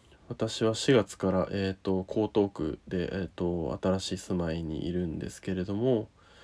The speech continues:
江東区ね、で、まあ、その飲み屋とかいろいろ行ってみたんですけど、で、ちょっと顔見知りになったりとかもあるんですけれども、なかなかなんかそのうまい具合になんか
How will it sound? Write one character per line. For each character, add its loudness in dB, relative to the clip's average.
江 -2
東 6
区 0
ね、 2
で、 0
ま 0
あ、 0
そ 0
の 4
飲 4
み 10
屋 10
と -2
か 2
い 4
ろ 6
い 4
ろ 4
行 0
っ -20
て 2
み 4
た 4
ん 2
で -2
す -12
け -2
ど、 6
で、 4
ち 2
ょ 10
っ -2
と -12
顔 8
見 6
知 2
り 6
に 4
な 6
っ 0
た 2
り 4
と 0
か 4
も 4
あ 8
る 8
ん 0
で 2
す -4
け 0
れ -2
ど -2
も、 0
な -2
か 6
な 4
か 6
な 8
ん 4
か -6
そ -2
の 4
う 2
ま 6
い 8
具 6
合 4
に 0
な -4
ん -4
か -4